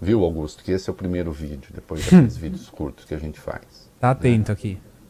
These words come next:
Speaker 1: Isso. Então, atenção. Este artigo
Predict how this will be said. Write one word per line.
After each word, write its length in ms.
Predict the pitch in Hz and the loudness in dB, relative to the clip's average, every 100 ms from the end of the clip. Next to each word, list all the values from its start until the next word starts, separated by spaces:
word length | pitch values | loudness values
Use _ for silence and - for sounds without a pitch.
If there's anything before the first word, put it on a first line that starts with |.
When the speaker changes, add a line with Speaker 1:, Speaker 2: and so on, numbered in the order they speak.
| _ | _
Speaker 1:
Isso. 460 | - 82 - - - _ - - - | -4 -4 -4 -16 -20 _ -20 -14 -6
Então, 280 | 120 - 156 | -2 0 0
atenção. 600 | 139 123 - - 85 80 - - - - - - - - | 2 0 -2 -4 -4 -6 -12 -20 -20 -20 -20 -20 -6 6
Este 400 | 196 214 - 131 | 10 10 8 6
artigo 640 | 98 - - 151 80 76 | 6 2 0 0 0 -10